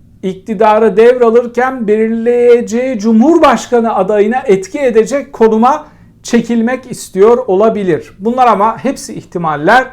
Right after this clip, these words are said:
Henüz somutlaşmadan böyle erken yorum yapmak da istemiyorum.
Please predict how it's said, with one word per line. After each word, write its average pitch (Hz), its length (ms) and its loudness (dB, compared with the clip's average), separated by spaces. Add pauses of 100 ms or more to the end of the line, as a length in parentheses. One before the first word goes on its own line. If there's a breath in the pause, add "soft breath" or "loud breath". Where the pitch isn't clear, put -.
(460 soft breath)
Henüz 226 340 2
somutlaşmadan 190 1160 -4
böyle 170 200 0
erken 165 380 -2
yorum 190 340 -2
yapmak 165 480 -6
da 262 200 0 (380 soft breath)
istemiyorum. 202 680 -2